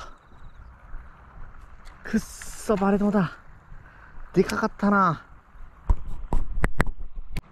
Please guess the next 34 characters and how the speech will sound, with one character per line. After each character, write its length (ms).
う 120
わ、 160
く 140
っ 20
そ、 320
や 120
っ 40
て 100
も 100
う 20
た。 220
ち 80
ょ 40
っ 20
と 100
送 160
っ 40
た 160
ん 40
や 60
け 80
ど 80
な。 380
か 120
か 100
り 60
ど 100
こ 60
ろ 80
悪 140
か 60
っ 40
た 120
か。 240